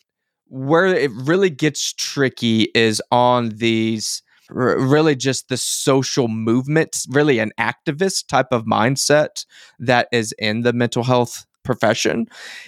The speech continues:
I guess my word of advice would just to be cautious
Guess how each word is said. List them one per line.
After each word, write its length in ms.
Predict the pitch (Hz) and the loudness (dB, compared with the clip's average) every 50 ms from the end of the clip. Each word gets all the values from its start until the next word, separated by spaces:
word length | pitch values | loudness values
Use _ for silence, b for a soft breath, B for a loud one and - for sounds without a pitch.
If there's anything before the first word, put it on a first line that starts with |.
| B B - - - _ _ _ _ - | B B -20 -20 -20 _ _ _ _ -2
I 100 | 135 143 | -2 0
guess 220 | 135 175 185 180 | 2 0 0 0
my 180 | - 180 160 147 | 2 2 2 2
word 440 | 127 120 131 147 156 156 156 160 147 - | 2 2 2 4 4 4 4 2 2 2
of 380 | - 127 123 117 113 107 - - _ - | 2 4 4 4 2 -2 -8 -14 _ -2
advice 480 | 131 120 107 127 123 131 131 - - | -2 0 2 2 2 2 2 0 -2
would 120 | 135 123 113 | -6 -6 -4
just 220 | - 127 - - | -4 -6 -6 -4
to 100 | - 127 | -6 -8
be 320 | 113 - 117 113 113 107 B B B B B B - - | -6 -4 -4 -4 -4 -6 B B B B B B -8 -6
cautious 840 | - - 156 123 139 - - - 247 269 311 - - - - - | -4 -2 0 0 0 0 0 -2 -4 -4 -4 -4 -4 -6 -8 -12